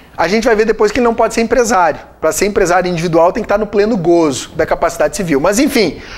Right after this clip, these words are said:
o Gabriel, se valendo da personalidade jurídica que ele adquiriu no nascimento, o Gabriel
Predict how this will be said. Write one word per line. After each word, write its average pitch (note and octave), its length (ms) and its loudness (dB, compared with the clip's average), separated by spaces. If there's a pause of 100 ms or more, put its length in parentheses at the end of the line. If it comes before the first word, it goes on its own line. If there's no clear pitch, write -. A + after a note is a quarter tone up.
(120)
o D#4 160 4
Gabriel, C#4 800 2 (200)
se - 240 -2
valendo B3+ 600 2
da D4 140 0
personalidade C4+ 720 0
jurídica A#3 360 -2
que G3+ 80 -2
ele C4+ 100 4
adquiriu B3 380 2
no B3 120 2
nascimento, A#3+ 1040 2 (540)
o G3+ 60 2
Gabriel A3+ 880 2